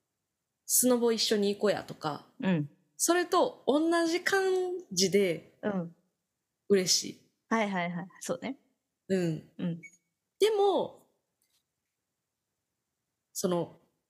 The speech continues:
Speaker 1: その日の目的を考えてほしくて、
Speaker 2: うん。はいはい。
Speaker 1: 久しぶり、これは彼氏じゃないけど、
Speaker 2: うん。
Speaker 1: 久しぶりに友達と会ったのに、
Speaker 2: うん。
Speaker 1: その、いい店が見つからんからって言って、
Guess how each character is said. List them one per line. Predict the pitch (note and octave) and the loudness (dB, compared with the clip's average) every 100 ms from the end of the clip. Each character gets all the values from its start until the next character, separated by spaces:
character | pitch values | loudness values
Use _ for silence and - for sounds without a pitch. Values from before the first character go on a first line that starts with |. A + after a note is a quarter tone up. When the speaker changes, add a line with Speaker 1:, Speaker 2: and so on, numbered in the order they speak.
| _ _ | _ _
Speaker 1:
そ | - F4 G4 | 0 4 4
の | F#4+ | 2
日 | - G#4+ | 2 4
の | E4 | 4
目 | D#3+ G#3+ F#4 - | 4 2 4 2
的 | G#4+ G#4 - F#4 | 4 2 2 0
を | F4 E4 - - _ | 2 0 -2 -10 _
考 | G#3+ G#3 G3+ | -2 0 2
え | F#3+ | 0
て | F#3+ | -2
ほ | G3 | 0
し | G3+ - | 2 0
く | - | -2
て、 | D3+ C#3+ - - - | -4 -4 -6 -8 -2
Speaker 2:
う | |
ん。 | |
は | F#3+ | -2
い | F3 | -2
は | E3+ | -8
い。 | - _ _ _ | -10 _ _ _
Speaker 1:
久 | - E4 A4 | 0 2 4
し | A4 G#4+ | 4 4
ぶ | G#4+ | 2
り、 | B4+ | 2
こ | C#4 | 2
れ | B3+ | 2
は | B3 - - | 0 -2 -6
彼 | - B3+ | -2 0
氏 | - | 0
じ | |
ゃ | D#3 | -2
な | F3 | -4
い | |
け | E3+ | -2
ど、 | D3 D3 - | -2 -4 -4
Speaker 2:
う | - | -4
ん。 | F3+ E3+ - _ | -4 -4 -12 _
Speaker 1:
久 | - E4 | -2 0
し | E4+ - | 2 2
ぶ | F4+ | 2
り | F4 | 0
に | F4 | 0
友 | E4 D#4+ | 2 2
達 | D#4+ D#4+ - | 2 0 0
と | D#4+ | 0
会 | A3 | 0
っ | E3+ | -2
た | G#3 | -4
の | F#3 F3+ D#3+ | -4 -4 -4
に、 | E3+ F#3 D3 - _ | 0 0 -4 -8 _
Speaker 2:
う | F#3+ | -2
ん。 | F3 F3+ _ _ _ _ _ _ _ _ _ _ _ _ _ _ - | -2 -4 _ _ _ _ _ _ _ _ _ _ _ _ _ _ -10
Speaker 1:
そ | - | -4
の、 | E3+ E3 D#3 - - | 0 0 -2 -4 -2
い | C4 D4 | 2 4
い | |
店 | F4+ F#4+ B3+ | 4 4 0
が | F3 | 0
見 | F#3+ | -4
つ | G3 A3 | -2 -2
か | - G#3+ | 0 -2
ら | G#3+ | -2
ん | G#3+ | -4
か | F#3+ | -4
ら | D3+ | -6
っ | |
て | D3+ - | -8 -6
言 | D3+ | -6
っ | |
て、 | - - E3 D#3 - | -4 -2 0 0 -8